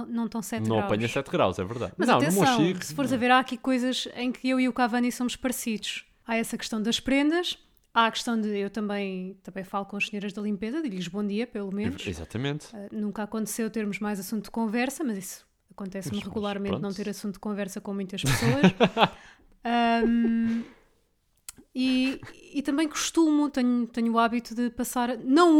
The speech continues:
Speaker 1: uma, mas atenção, duas semanas de férias
Speaker 2: Loucura.
Speaker 1: com a minha família no
Speaker 2: Na
Speaker 1: inverno.
Speaker 2: cidade natal, na tua
Speaker 1: Sim.
Speaker 2: cidade natal.
Speaker 1: Cidade,
Speaker 2: Estás a ver?
Speaker 1: sim, pronto.
Speaker 2: Vais para lá.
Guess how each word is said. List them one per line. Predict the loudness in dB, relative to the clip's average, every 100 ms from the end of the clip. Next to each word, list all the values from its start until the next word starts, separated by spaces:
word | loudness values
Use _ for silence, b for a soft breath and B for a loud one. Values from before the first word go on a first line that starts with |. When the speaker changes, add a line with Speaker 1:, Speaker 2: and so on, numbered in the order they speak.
| 8
Speaker 1:
uma, | 8 6 4 -8 _ -2
mas | 0
atenção, | 2 2 2 2 2 2 0 -8 _ _
duas | 4 8 8 6 4
semanas | 2 6 6 6 4 0
de | -6
férias | 0 2 2 2 0
Speaker 2:
Loucura. | 2 4 4
Speaker 1:
com |
a |
minha | 4 2
família | -2 -2 -2 -2
no | 0
Speaker 2:
Na | 2
Speaker 1:
inverno. | 2 2
Speaker 2:
cidade | 4 4 4
natal, | 0 2 2 0
na | -4
tua | -4
Speaker 1:
Sim. | -2 0
Speaker 2:
cidade | 0 0
natal. | -2 -6 -6 -8 -12 _ -18
Speaker 1:
Cidade, | -14 -12 -10 -6
Speaker 2:
Estás | -4 -2
a |
ver? | -2 -4
Speaker 1:
sim, | -6 -14
pronto. | -12 -8 -6
Speaker 2:
Vais | -6
para | -4 -4
lá. | -4 -8